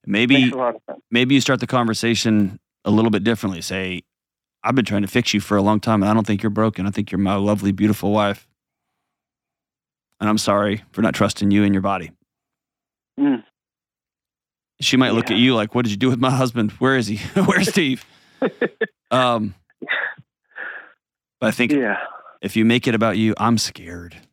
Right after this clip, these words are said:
Speaker 1: 'cause I love you so much. I can't, I can't even breathe. And I, I am scared for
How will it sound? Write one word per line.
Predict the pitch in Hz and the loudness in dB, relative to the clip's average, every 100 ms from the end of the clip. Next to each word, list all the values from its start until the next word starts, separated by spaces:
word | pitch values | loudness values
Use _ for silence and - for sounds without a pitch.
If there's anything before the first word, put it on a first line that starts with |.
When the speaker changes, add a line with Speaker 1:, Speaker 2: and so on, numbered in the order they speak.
| _ _ _ _ | _ _ _ _
Speaker 1:
'cause | - | -6
I | 107 | -2
love | 98 104 98 | 2 2 4
you | 104 | 2
so | - 104 98 | 2 2 4
much. | 95 95 - | 4 2 -2
I | |
can't, | - 98 95 - | -2 -2 -2 -6
I | 90 | -14
can't | - - 110 | -6 0 2
even | 98 92 | 2 -2
breathe. | 87 95 104 107 101 - _ _ _ _ _ _ _ _ - | -6 -4 0 0 -2 -6 _ _ _ _ _ _ _ _ -4
And | 98 95 | 0 2
I, | 98 - - | 0 -2 -4
I | 101 98 101 98 101 90 | 0 0 0 -2 -6 -12
am | 95 | -8
scared | - - 104 101 101 92 | -6 -2 0 2 2 -2
for | - 95 90 | -10 -10 -10